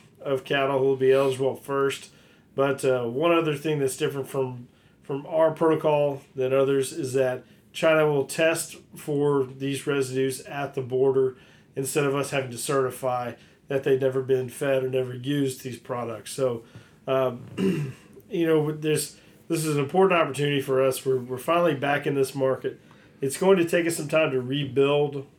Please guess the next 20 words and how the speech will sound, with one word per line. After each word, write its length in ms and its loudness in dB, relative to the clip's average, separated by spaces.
our 360 0
presence 600 -2
there. 420 -2
Uh, 260 -2
you 200 -6
know, 100 0
we've 140 -2
been 120 2
out 220 2
for 100 -2
thirteen 460 -4
years. 400 0
We're 100 -4
gonna 120 -2
have 120 -4
to 80 -6
redevelop 540 -2
these 160 -8
supply 380 -4
chains. 480 -2